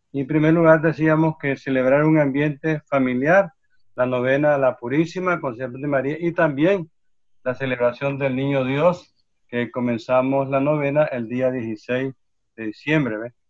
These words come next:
Y en los templos, pues, hacíamos la recomendación del uso del protocolo básico, que ya fue publicado y la cual se hacía. Y luego,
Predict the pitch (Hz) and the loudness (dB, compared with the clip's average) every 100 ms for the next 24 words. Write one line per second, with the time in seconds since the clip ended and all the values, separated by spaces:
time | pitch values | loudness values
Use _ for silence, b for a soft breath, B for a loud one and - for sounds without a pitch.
0 | _ _ - 180 202 202 202 180 185 165 | _ _ -4 0 2 2 2 2 2 0
1 | 180 156 127 143 147 156 156 147 147 147 | -2 0 -4 -2 0 4 4 4 0 -2
2 | 139 127 123 143 147 135 127 131 139 131 | 0 -2 -4 -4 -4 -4 -4 -4 -6 -8
3 | 131 120 117 123 131 147 143 - 156 - | -8 -8 -6 -2 0 4 2 0 -8 -6
4 | 175 - _ _ _ 120 120 123 120 127 | -6 -8 _ _ _ -6 -2 -2 -2 -4
5 | 127 131 127 139 135 131 135 123 120 120 | -4 -6 -8 -8 0 2 2 0 -2 -4
6 | - 110 - 117 - 123 110 120 123 - | -8 -8 -6 -8 -8 -10 -4 -4 -6 -16
7 | _ _ _ _ _ 175 175 165 185 190 | _ _ _ _ _ 0 2 4 6 4
8 | 185 | 2